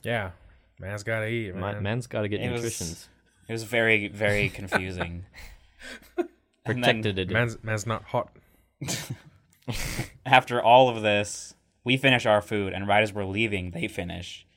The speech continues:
Speaker 3: And so they turn to go to the <laughs> opposite side that we're parked on. And I was like, "I gotta see how this ends." I was like, "I gotta see if they get into their separate
Speaker 1: Well, we, we,
Speaker 3: vehicles."
Speaker 1: we were like, "If they drive separate, then it's super weird.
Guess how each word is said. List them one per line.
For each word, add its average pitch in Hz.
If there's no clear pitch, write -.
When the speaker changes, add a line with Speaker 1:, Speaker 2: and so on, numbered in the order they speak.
Speaker 3:
And 98
so 95
they 110
turn 117
to 120
go 110
to 120
the -
<laughs> -
opposite 107
side 101
that 80
we're 101
parked 110
on. 127
And 120
I 113
was 110
like, 110
"I 117
gotta 123
see 110
how 101
this 95
ends." 98
I -
was 107
like, 104
"I 110
gotta 110
see 107
if 107
they 104
get 107
into 104
their 92
separate 110
Speaker 1:
Well, 139
we, 143
we, 147
Speaker 3:
vehicles." 147
Speaker 1:
we 147
were 147
like, 123
"If 117
they 127
drive 131
separate, 131
then 117
it's 107
super 131
weird. 92